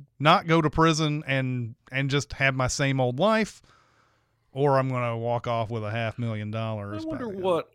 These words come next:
Speaker 2: an odds maker would say her odds were to pull that off.
Speaker 1: Mm, yeah.
Speaker 2: Because I would think that was a pretty big swing. Like, that was a, she was basically, that was a Hail Mary
Speaker 1: Mm-hmm.
Speaker 2: at that point, right? Uh, she was either facing prison or death.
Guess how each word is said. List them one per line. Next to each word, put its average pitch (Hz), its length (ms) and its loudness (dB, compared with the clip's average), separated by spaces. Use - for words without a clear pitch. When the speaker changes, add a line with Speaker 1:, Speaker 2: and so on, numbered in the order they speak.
Speaker 2:
an 143 180 0
odds 123 380 0
maker 98 440 -4
would 90 360 -12
say 92 500 -4
her 92 260 -8
odds 82 400 -2
were 76 360 -12
to 107 100 -8
pull 82 300 -6
that 67 220 -8
off. 55 420 -12
Speaker 1:
Mm, 160 240 2
yeah. 165 140 6
Speaker 2:
Because 135 360 6
I 135 80 2
would 143 220 2
think 113 280 4
that 113 160 2
was 101 160 -4
a 98 60 -8
pretty 120 600 -4
big 95 280 -4
swing. 85 500 -6
Like, 92 300 -2
that 110 160 0
was 95 240 -4
a, 90 160 -4
she 120 200 -8
was 113 140 -6
basically, 101 640 -2
that 143 80 4
was 120 100 4
a 113 60 2
Hail 107 220 4
Mary 90 380 0
Speaker 1:
Mm-hmm. 151 280 0
Speaker 2:
at 147 120 0
that 87 200 0
point, 69 260 -8
right? 85 260 -2
Uh, 101 100 -2
she - 160 -4
was 113 160 0
either 98 160 -4
facing 101 320 -2
prison 98 340 -4
or 82 60 -6
death. 85 480 -4